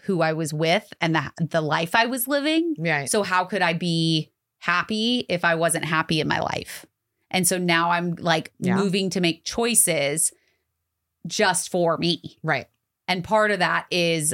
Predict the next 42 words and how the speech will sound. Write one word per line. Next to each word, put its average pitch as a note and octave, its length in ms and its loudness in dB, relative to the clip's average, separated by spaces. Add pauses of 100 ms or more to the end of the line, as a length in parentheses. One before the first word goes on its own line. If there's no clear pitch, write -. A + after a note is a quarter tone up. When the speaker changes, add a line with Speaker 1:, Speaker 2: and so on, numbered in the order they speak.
(120)
Speaker 1:
you F3+ 160 0
know, D#3+ 80 2
I E3 160 2
moved D#3+ 280 -2
out. F#3 360 0 (280)
I'm E3+ 160 0
trying E3 240 0
to D#3+ 60 0
be D#3 100 0
more D#3 180 0
self-sufficient. G3 840 0
I'm E3 140 0
trying D#3+ 280 2
to D#3 60 2
be D3+ 180 0
on D3+ 200 2
top - 280 0
of E3 140 0
the E3+ 80 0
things E3 280 2
that E3 120 0
I D3+ 200 0
need F#3+ 200 0
to A3+ 80 0
get A3 180 -2
done A3+ 240 2
on A3+ 140 2
a A3+ 40 0
daily A#3 280 0
basis. A#3 540 0 (280)
And G3+ 140 0
that G3+ 100 2
includes A3+ 560 0
making E3+ 280 2
sure E3 120 2
I E3 60 2
get D3 100 -2
my D3 140 2
water, - 480 -2 (140)
eating E3 260 2
protein, C#3 640 -4 (120)
do, G3 220 0